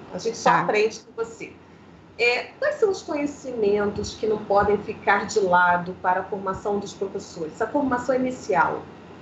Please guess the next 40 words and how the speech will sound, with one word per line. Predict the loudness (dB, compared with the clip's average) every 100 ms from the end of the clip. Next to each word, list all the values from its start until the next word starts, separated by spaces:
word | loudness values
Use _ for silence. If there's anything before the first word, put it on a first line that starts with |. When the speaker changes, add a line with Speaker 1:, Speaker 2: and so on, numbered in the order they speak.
| -14
Speaker 1:
e | -12
dos | -2 0 0
professores? | -4 -2 -2 -4 -8 -10 -10 -12 -14 -14 -2
Speaker 2:
Pois | 2 6
Speaker 1:
Conta | 6
Speaker 2:
é, | 4
Speaker 1:
pra | 4
Speaker 2:
então, | 2 -2
Speaker 1:
gente. | -4 -16 -10 0
Speaker 2:
eu, | 4 6 6 4 4
eu | 6
enxergo, | 6 4 4 4 4 2 0 -2
né, | 0 -2 -2 -2
na | -2
verdade, | 2 2 4
a | 2
matemática | 2 4 2 2 0
tem | 2 4
diversos | 4 6 4 4 0 -6
campos, | 0 0 0 -2 -4 -4 -8 -20 -20 -20 -20 -20 -20 -20 -20 -20 -20 0
é, | 4 6 6
e | 6
eu | 6 6
não | 4 4
excluo, | 0 -4 0 2 2
por | 2 4
exemplo, | 6 4 4 2 2 2 -2 -2 0
a | 2
matemática | 2 0 0 0 0 0 -4
que | -2
não | 0 2
é | 2
aplicável | 2 2 2 4 4 2
no | 0 -2
dia | 0 0
a |
dia. | 0 -4 -4 -6 -8 -16 -2
Óbvio | 4 4 4 0
que | -2 -4
não. | -2 -4